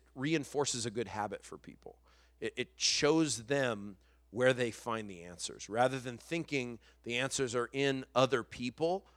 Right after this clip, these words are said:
uh, the answers are in the book that God gave us. It has all things pertaining to life and godliness, Two Peter one. So,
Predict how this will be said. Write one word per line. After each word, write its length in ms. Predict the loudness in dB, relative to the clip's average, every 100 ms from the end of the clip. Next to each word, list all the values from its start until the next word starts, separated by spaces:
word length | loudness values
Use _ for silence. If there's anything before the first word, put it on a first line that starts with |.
| _ _ -12
uh, 120 | -10
the 220 | -6 -4 -4
answers 380 | -4 -6 -6
are 80 | -6
in 300 | -6 -10 -10 -12
the 80 |
book 380 | -12 -10 -10 -10
that 180 | -14 -12
God 220 | -10 -12
gave 260 | -10 -14 -14
us. 280 | -12 -10 -10
It 100 | -8
has 240 | -6 -6 -4
all 140 | -4
things 340 | -4 -6 -10 -10
pertaining 440 | -10 -8 -10 -10 -12
to 80 |
life 340 | -12 -10 -12 -14
and 140 | -14
godliness, 540 | -10 -8 -10 -14 -14 -14
Two 140 | -14
Peter 260 | -12 -12 -12
one. 260 | -14 -14 -10
So, 300 | -8 -8